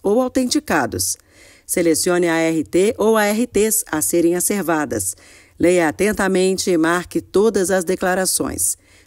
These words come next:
Conclua sua solicitação clicando no botão Cadastrar. Você será direcionado para a página Acompanhamento da Solicitação de Certidão. Para a emissão da taxa, role a página para baixo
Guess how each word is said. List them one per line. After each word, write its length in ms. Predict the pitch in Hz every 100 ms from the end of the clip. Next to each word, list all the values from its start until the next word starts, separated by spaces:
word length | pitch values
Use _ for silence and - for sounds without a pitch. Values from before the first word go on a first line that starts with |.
| _
Conclua 420 | 233 226 196 160 151
sua 200 | 160 147
solicitação 800 | 160 156 - - 226 - 214 226 - -
clicando 500 | 254 262 - 226 208
no 80 | 190
botão 400 | 165 165 202 196 _
Cadastrar. 800 | - 269 240 226 - - - - - _ - - _
Você 280 | - 139 160
será 260 | 156 151 147
direcionado 760 | 147 147 - 135 160 180 156
para 240 | 156 143
a 60 | 131
página 540 | 156 170 165 175 175 -
Acompanhamento 960 | 226 247 220 190 190 156 156 208 220 190
da 100 | 170
Solicitação 840 | - 165 165 165 147 - 196 226
de 140 | 220
Certidão. 580 | 190 220 - 254 165 151 - _ _ - - - -
Para 180 | 202 196
a 40 |
emissão 360 | 185 185 185 185
da 140 | 202
taxa, 500 | 208 196 202 - 220 - -
role 340 | 175 214 202
a 80 | 165
página 440 | 156 147 151 143
para 200 | 160 196
baixo 480 | 170 156 165 -